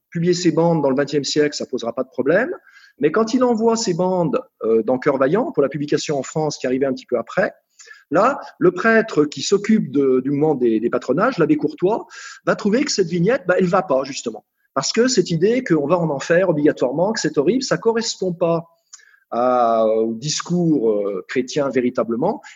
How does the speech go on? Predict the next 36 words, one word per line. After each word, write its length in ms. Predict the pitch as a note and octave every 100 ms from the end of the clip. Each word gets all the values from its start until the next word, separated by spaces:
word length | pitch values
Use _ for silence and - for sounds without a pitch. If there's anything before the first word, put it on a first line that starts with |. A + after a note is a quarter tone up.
| -
Et 80 |
il 40 | D#3+
va 100 | A#3
demander 300 | A3+ G#3+ G#3
à 160 | F3+
Hergé 240 | D#3 D3 E3
de 80 | -
redessiner. 640 | A3 A3+ - E3 G3 C#4+
Donc, 220 | G3+ G3
il 20 |
y 40 | F3
aura 120 | D3+
une 140 | D#3
autre 180 | C4 A#3
version, 560 | A#3 - - G#3 G3+ F#3+ _ _ -
euh, 80 | B2
dans 160 | E3
Cœur 200 | F3+ F3
Vaillant 340 | D3+ D3 G3 C#4
avec 320 | E3+ G#3 B3 G#3
la 80 |
même 180 | G3 F#3+
chose 400 | E3+ F#3+ F#3 F3
que 80 | -
précédemment, 560 | - D3+ D3 C3+ D#3 B3+
c'est-à-dire 300 | E3+ E3+ F#3+
un 80 |
Tintin 380 | E3+ E3 E3 A3
qui 120 | B3
les 80 | F3
regarde 240 | E3 E3 D#3+
tomber 240 | D3 C#3
et 100 | G#3+
qui 120 | - C3+
dit, 200 | D#3+
bah, « 120 | F#3+